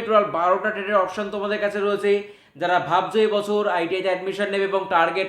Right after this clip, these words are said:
রয়েছে রেলের টেকনিশিয়ান, সেক্ষেত্রে এই উনিশটা ট্রেড কিন্তু তোমাদের জন্য এলিজিবল এবং উনিশটা ট্রেড আইটি অ্যাডমিশন দু হাজার চব্বিশের ক্ষেত্রে কিন্তু অ্যাভেলেবল রয়েছে। এর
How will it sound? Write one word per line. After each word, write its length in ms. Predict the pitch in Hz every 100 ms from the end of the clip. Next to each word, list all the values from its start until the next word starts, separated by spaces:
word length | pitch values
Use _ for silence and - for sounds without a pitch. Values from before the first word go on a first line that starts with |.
| 185
রয়েছে 200 | 185 196
রেলের 280 | 165 170 175 180
টেকনিশিয়ান, 600 | 175 180 170 190 196 156 - - - _
সেক্ষেত্রে 380 | 202 202 214 214 214
এই 80 | 214 190
উনিশটা 380 | 196 208 - 214 196
ট্রেড 200 | 190 196 196
কিন্তু 260 | 202 185 202 202 196
তোমাদের 340 | 170 170 175 151
জন্য 120 | 175 170
এলিজিবল 440 | 175 180 185 196 196 160
এবং 100 | 160 165
উনিশটা 300 | 180 170 190 185
ট্রেড 220 | 196 202 - - - -
আইটি 220 | 175 180 202
অ্যাডমিশন 400 | 185 180 196 196
দু 60 | 185
হাজার 180 | 175 175
চব্বিশের 380 | 175 160 165 180
ক্ষেত্রে 200 | 160 170 165
কিন্তু 140 | 185
অ্যাভেলেবল 440 | 185 151 156 156 156 160
রয়েছে। 260 | 160 151 123 - _ -
এর 80 | -